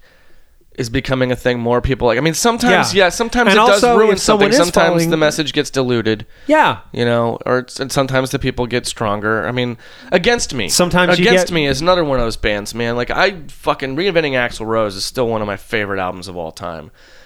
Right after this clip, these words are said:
Speaker 1: But I have not liked a single Against Me album since.
Speaker 2: Yeah.
Speaker 1: I just haven't. The new one, uh, Transgender Dysphoria Blues, is, uh, it's pretty good.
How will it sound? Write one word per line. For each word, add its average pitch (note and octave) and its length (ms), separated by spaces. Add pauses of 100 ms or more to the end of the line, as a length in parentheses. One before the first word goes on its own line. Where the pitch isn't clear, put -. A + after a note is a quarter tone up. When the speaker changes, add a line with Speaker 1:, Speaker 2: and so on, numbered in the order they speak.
(160)
Speaker 1:
But C3 120
I C3+ 120
have D3+ 200
not C#3+ 320
liked C3 360
a - 80
single C3+ 480
Against B2+ 340
Me A2+ 100
album F#2+ 300
since. - 480 (140)
Speaker 2:
Yeah. C3 320 (220)
Speaker 1:
I B2+ 60
just B2 200
haven't. C3 360 (300)
The E3+ 80
new F3+ 200
one, F3 460
uh, C#3 400
Transgender D3 640
Dysphoria B2+ 480
Blues, A#2+ 500 (540)
is, A#2 320
uh, G#2 520 (720)
it's A3 160
pretty A3+ 200
good. A2+ 360